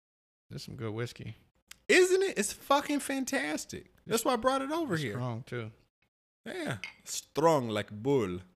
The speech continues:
Speaker 2: Like those big-ass titties in Russia. They got the D pluses. They got the D pluses out in Russia, man.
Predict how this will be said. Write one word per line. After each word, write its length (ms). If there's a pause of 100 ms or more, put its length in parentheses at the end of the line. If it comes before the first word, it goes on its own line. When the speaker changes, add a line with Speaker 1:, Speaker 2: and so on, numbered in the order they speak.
(500)
Speaker 2:
Like 140
those 200
big-ass 420
titties 300
in 80
Russia. 340
They 160
got 120
the 80
D 160
pluses. 600 (1000)
They 60
got 120
the 80
D 180
pluses 440
out 120
in 60
Russia, 320
man. 300